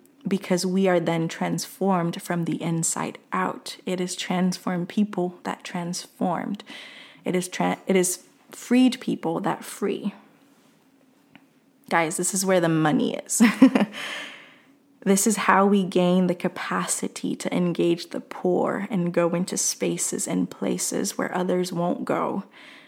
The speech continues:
and not become consumed by it. This is what allows us or helps us to say yes to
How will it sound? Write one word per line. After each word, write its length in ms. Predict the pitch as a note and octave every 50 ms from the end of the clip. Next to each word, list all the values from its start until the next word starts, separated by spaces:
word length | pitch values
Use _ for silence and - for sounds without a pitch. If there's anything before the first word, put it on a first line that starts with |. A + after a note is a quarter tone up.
| _ _ _ _ _ _ _ _ _ -
and 160 | F3+ F3+ F3+
not 240 | F3+ F3 - - F#3
become 560 | F#3+ F3+ F#3 - - - F3 E3+ E3+ F3 F#3
consumed 840 | - - E3 E3 D#3+ D#3+ - - - - - F#3 F3+ F3+ F3 F3 -
by 160 | - - - -
it. 280 | - - - - - - _ - - - _ _ _ _ _ _ _ _ _ _ _ _ _ _ _ _ _ _ _ _ _ _ _ _ _ _ _ _ _ _ _ _ _ _ _ _ _ _ _ _ _ _ _ _
This 220 | G#3 F#3 F3+ - -
is 140 | G3 F#3 F3+
what 140 | F#3+ F3+
allows 500 | F3 E3 E3 E3+ E3 E3 E3+ F3+ F3+ F#3+
us 360 | - - F#3+ G#3 G3+ - - - - - - - - - _ _ _
or 120 | - E3+
helps 460 | E3+ - - F#3+ G#3 G#3 G#3 - -
us 220 | - - F#3 F3+ -
to 140 | - - F3
say 240 | - - - F3
yes 580 | F3 F3+ F3 F3+ F3 F3 F3 F3 - - - -
to 320 | - - F3+ F3+ F#3 F#3+